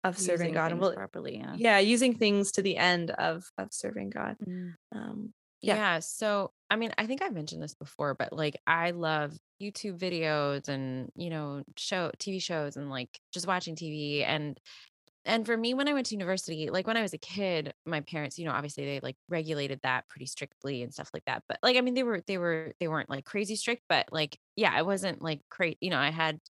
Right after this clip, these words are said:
Speaker 3: discipline in my life because of my parents,
Speaker 1: Right.
Speaker 3: um, in that area of my life. But when I <laughs> went to university, I remember,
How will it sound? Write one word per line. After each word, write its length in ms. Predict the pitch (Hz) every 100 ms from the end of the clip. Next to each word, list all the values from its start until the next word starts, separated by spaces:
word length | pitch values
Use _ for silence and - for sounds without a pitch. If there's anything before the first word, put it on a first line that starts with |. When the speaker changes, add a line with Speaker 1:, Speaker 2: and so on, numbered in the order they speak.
| -
Speaker 3:
discipline 480 | 175 175 - 143
in 80 | 143
my 120 | 143
life 280 | 143 135 143 -
because 380 | 160 - 156 156
of 100 | 143
my 100 | 135
parents, 420 | - 131 110 - - - -
Speaker 1:
Right. 300 | 190 180 -
Speaker 3:
um, 280 | 170 156 156 -
in 140 | 170
that 140 | 156
area 260 | 151 156 151
of 80 | 165
my 100 | 147
life. 240 | 160 151 - - _ -
But 120 | 196
when 120 | 190
I 60 | 185
<laughs> 160 | 202
went 20 | -
to 120 | 208
university, 520 | 175 165 180 - 156
I 40 | 156
remember, 460 | 160 165 160 147